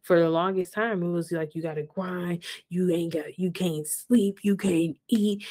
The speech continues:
When you sleeping and eating, somebody else is grinding and working, and they gonna shine and all this stuff.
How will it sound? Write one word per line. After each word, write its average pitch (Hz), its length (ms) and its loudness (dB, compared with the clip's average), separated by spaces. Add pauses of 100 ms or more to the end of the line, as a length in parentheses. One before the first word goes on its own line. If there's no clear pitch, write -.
(220)
When 170 260 4
you 208 280 2
sleeping 214 520 4
and 202 180 6
eating, 220 280 4
somebody 202 480 2
else 208 240 2
is 196 100 -4
grinding 208 460 4
and 190 120 0
working, 208 360 0
and 196 100 0
they 202 80 0
gonna 196 200 -2
shine 208 380 -4
and 190 120 -4
all 202 120 -2
this 202 180 -2
stuff. - 240 -10